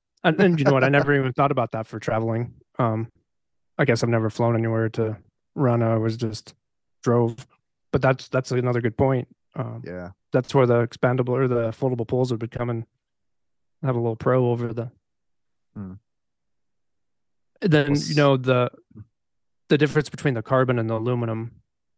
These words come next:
Speaker 1: uh, I ran with lots of runners that broke their carbon poles.
Speaker 2: Hmm.
Speaker 1: Um, they're not cheap.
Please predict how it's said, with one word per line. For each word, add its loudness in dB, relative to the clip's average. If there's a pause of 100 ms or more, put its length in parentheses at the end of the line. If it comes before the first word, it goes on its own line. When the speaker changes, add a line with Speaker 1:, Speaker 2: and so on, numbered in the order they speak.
(220)
Speaker 1:
uh, -6 (340)
I 2
ran 2
with -6
lots 2
of -2
runners -2
that -2 (680)
broke -4
their -6
carbon -4
poles. -6 (600)
Speaker 2:
Hmm. -10
Speaker 1:
Um, -6 (240)
they're 4
not 4
cheap. 0